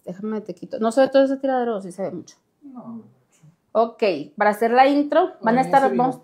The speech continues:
Speaker 1: Sí, ¿quieres que te lo quite con, para
Speaker 2: Mira, ustedes ganaron, muchachos. Ustedes ganaron.
Speaker 1: Sí.
Speaker 2: Por aquí dice Mía, aquí todos los que la vimos y vivimos.
Speaker 1: Ay, todos queriendo ya. No, está bien, les vamos a hacer caso.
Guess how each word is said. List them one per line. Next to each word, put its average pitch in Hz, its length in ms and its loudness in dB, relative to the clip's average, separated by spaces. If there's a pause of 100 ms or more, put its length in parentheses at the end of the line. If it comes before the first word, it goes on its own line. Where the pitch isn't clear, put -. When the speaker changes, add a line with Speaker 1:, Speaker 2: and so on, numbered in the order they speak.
(480)
Speaker 1:
Sí, 262 260 0
¿quieres 226 200 2
que 254 60 -6
te 247 100 4
lo 202 200 8
quite 214 240 -6
con, 180 480 0
para 160 160 -2 (680)
Speaker 2:
Mira, 180 180 -8
ustedes 226 320 -2
ganaron, 202 480 -6
muchachos. - 500 -20 (280)
Ustedes 202 260 -12
ganaron. - 340 -16 (400)
Speaker 1:
Sí. - 400 -4 (960)
Speaker 2:
Por 208 100 -6
aquí 226 220 -6
dice 285 300 -12
Mía, 285 580 -10
aquí - 220 -16
todos 262 280 -8
los 254 140 -8
que 196 160 -16
la 180 120 -12
vimos 240 380 -14
y 202 40 -20
vivimos. 156 760 -20 (500)
Speaker 1:
Ay, 151 720 -6
todos 160 340 -8
queriendo 165 400 -8
ya. 165 240 -6
No, 170 180 -12
está 202 220 -6
bien, 160 280 -4 (440)
les 196 100 -4
vamos 208 240 -2
a 233 40 -6
hacer 185 260 -8
caso. 160 300 -8